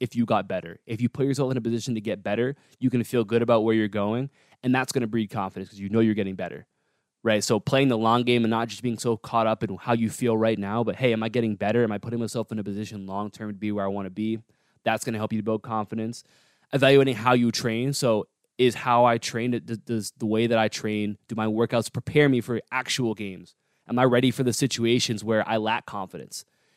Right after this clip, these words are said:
Chances are, if you lack confidence in the situation, you probably don't train it well enough. You probably haven't trained with enough actual, like, specificity in order for that to actually translate and for you to feel confident. Again, being prepared,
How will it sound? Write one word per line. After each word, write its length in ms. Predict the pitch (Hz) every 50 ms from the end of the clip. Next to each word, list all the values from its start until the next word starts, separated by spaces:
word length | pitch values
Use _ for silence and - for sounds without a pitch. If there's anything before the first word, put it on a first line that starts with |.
| _ -
Chances 300 | - 170 165 143 117 -
are, 120 | 156 156
if 80 | 139 127
you 100 | 135 127
lack 180 | 127 127 127
confidence 440 | - - 117 123 127 127 135 131 120
in 100 | 120 120
the 80 | 120 110
situation, 520 | - 131 117 - 117 104 117 113 - -
you 80 | 117 107
probably 380 | - 127 131 135 127 117 127
don't 240 | 113 - 117 120 104
train 340 | - - - 120 120 127 120
it 200 | 107 98 92 - _ _ _ _ _ _ _
well 280 | 110 120 120 117 113
enough. 340 | 101 95 82 69 - - - _ _
You 80 | - 110
probably 320 | - 131 131 127 127 131
haven't 240 | 113 131 127 123 104
trained 460 | - - 143 127 127 127 123 120 - _ _ _ _ _ _ _
with 180 | 123 123 -
enough 320 | 127 123 123 117 - - - _ _ _ _ _ _ _ _ _ _ _ _ _ _ _ _
actual, 540 | 127 127 127 - - 139 131 123 120 117 113
like, 160 | 104 104 -
specificity 880 | - - - 131 117 - 120 - 139 139 139 - 135 117 117 113 110 - _ _ _ _ _ _
in 140 | 131 127 123
order 260 | 120 120 120 120 113
for 160 | 98 - 123
that 260 | 113 110 113 113 - -
to 120 | - 123
actually 340 | 107 113 - - 127 110 104
translate 640 | - - - 123 113 117 117 104 98 101 95 85 -
and 100 | 101 101
for 80 | 95 107
you 100 | 110 110
to 80 | 104
feel 180 | 101 - 113 107
confident. 460 | - - - 110 110 101 107 95 92
Again, 260 | 104 104 104 101 101 - _ _ _ _ _ _ _ _ _ 110
being 260 | 98 139 139 135 127
prepared, 720 | - 139 127 - - - 147 147 131 120 113 120 127 131